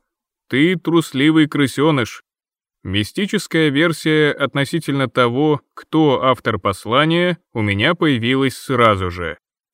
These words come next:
Акира же, без вариантов. Является она нестареющей, скрывающейся под масками Акеми и Йорику, или выглядит как благообразная столетняя старушка. В любом случае на неё подумал.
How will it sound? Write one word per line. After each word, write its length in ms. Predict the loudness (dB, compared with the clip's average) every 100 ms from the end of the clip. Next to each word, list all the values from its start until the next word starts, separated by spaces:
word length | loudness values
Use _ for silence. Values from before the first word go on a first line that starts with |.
| _ _
Акира 580 | -4 -2 0 0 2 2
же, 320 | 2 -2 -2 -6 _ _
без 240 | -4 -2 0
вариантов. 760 | 2 2 2 2 0 -4 -8 _ _ _ _ _ _
Является 680 | -2 0 0 0 0 0 0
она 160 | 0 0
нестареющей, 1120 | -2 -4 -2 0 2 2 2 0 0 0 -2
скрывающейся 880 | -8 -4 -2 2 2 2 0 -2 -2
под 200 | 0 0
масками 540 | 2 -2 0 -2 -2 -2
Акеми 560 | -2 -2 0 2 0
и 140 | 0 -2
Йорику, 840 | 0 -2 -2 0 0 0 2 0 -2 _ _ _
или 220 | -2 2
выглядит 560 | 4 4 4 2 2 0
как 240 | 0 0
благообразная 800 | 0 0 2 2 2 2 2 -2
столетняя 580 | -2 -2 0 0 0 -4
старушка. 800 | 0 0 0 -4 -6 -6 -6 -8 _ _ _ _ -8
В 80 | -2
любом 360 | 0 2 0
случае 540 | 0 0 -2 0 0 0
на 100 | 0
неё 360 | 0 0 0
подумал. 640 | 2 2 2 -2 -2 -6